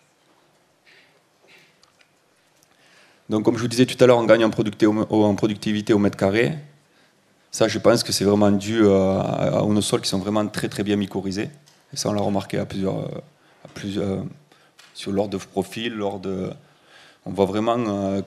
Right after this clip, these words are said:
qu'il y a du, du filament partout, euh, dedans et dehors du, euh, du, euh, du, euh, sur le broyat et tout ça.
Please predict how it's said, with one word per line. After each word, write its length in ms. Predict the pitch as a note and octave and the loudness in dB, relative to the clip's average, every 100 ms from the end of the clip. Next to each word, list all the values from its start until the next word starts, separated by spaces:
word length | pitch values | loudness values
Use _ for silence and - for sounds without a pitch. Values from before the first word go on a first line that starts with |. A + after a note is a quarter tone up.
| - | -4
qu'il 260 | B2+ A#2+ | 0 2
y 60 | G#2 | 2
a 60 | G2+ | -2
du, 180 | G2 | -4
du 120 | F#2+ - | -12 -10
filament 460 | - G#2 G2+ G#2 | -4 0 2 2
partout, 500 | G2 G#2 - A2+ A#2 G#2+ | 2 0 -2 -6 0 0
euh, 400 | G2 F#2+ G2 G2 G2+ G2+ _ _ _ - G#2 F#2 | 0 -2 -4 -6 -8 -14 _ _ _ -20 -18 -12
dedans 360 | A2+ A#2 A2+ | -4 -2 0
et 160 | G#2 G#2+ | 2 2
dehors 340 | G2+ A2+ G#2+ | 4 2 2
du, 300 | G2 F#2+ G2 | -2 -4 -2
euh, 80 | F#2+ F#2+ - - _ _ _ - | -2 -6 -10 -14 _ _ _ -18
du, 300 | G2 G2+ G2+ | -14 -8 -6
euh, 140 | G2+ G2+ - F#2 - - - - | -4 -6 -8 -12 -14 -18 -20 -18
du, 160 | G#2 G2+ - | -14 -12 -10
euh, 40 | G#2 - - _ _ _ | -12 -14 -20 _ _ _
sur 160 | - A2 | -10 -6
le 80 | G2+ | -2
broyat 320 | F#2+ G2 G2 | 2 2 0
et 40 | |
tout 80 | F2+ | -4
ça. 200 | - C#3+ | -6 -8